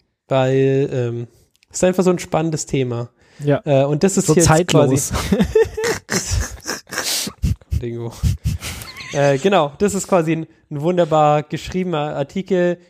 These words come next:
Speaker 1: über, äh, den, den Timekeeper, quasi, der unsere Welt, die Zeitzonen verwaltet. Also, äh,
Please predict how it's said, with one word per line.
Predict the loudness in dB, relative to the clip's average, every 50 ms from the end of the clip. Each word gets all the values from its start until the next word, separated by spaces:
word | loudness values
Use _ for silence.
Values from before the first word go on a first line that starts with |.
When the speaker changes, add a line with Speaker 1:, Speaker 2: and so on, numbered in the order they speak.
| _ _ -10
Speaker 1:
über, | -8 -8 -2 0 0 2 2 4 2 2 0 -2 -6 _ _ _ _ _ _ _ _ _ _ _ _ _ _ _ _ _ _ _ -4
äh, | -2 0 2 2 2 0 -2
den, | -2 -2 0 0 0 0 -2 -2 -4 -8 _ -4
den | -2 -2 0 -2 -2 -4 -6 -8
Timekeeper, | -6 -2 0 0 2 0 0 -4 -6 -4 -4 -4 -2 0 0 2 2 2 0 -2 -4 -6 -10 _
quasi, | -12 -8 -8 -6 -4 -4 -2
der | -2 0 0 0 -2
unsere | -2 -2 -4 -4 -6 -4 -2 -2 0 0
Welt, | 2 2 2 2 2 0 -2 -4 -10 -16 _ -12
die | -12 -10
Zeitzonen | -8 -4 -2 0 0 0 -2 -2 -2 -2 0 0 0 -2 -4 -6
verwaltet. | -4 -2 0 2 4 4 4 4 2 2 0 0 0 0 -2 -8 -14 -16 _ _ _ _ _ _ _ -20 -20 -20 -20 -20 _ _ _ _ _ _ _ _ _ _
Also, | -4 -4 -2 0 0 0 0 -2 -2
äh, | -2 -2 0 0 0 0 -2 -2